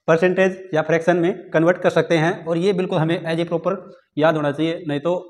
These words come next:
बात वो नहीं है कि भाई याद नहीं है, बात time की है। भाई ये याद होंगे तो हमें थोड़ा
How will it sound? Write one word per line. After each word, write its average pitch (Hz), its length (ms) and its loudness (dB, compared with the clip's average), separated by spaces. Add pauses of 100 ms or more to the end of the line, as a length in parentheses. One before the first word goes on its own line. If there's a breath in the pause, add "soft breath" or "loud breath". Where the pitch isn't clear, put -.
(680)
बात 175 360 -2
वो 220 100 4
नहीं 190 120 4
है 196 80 4
कि 196 100 -4
भाई 202 100 2
याद 190 200 4
नहीं 156 140 4
है, 123 100 -2 (840)
बात 170 220 0 (300)
time 196 220 2
की 202 100 0
है। 160 120 0 (260)
भाई 170 100 4
ये 208 140 2
याद 208 160 6
होंगे 180 160 4
तो 180 80 -2
हमें 165 200 0
थोड़ा 170 220 6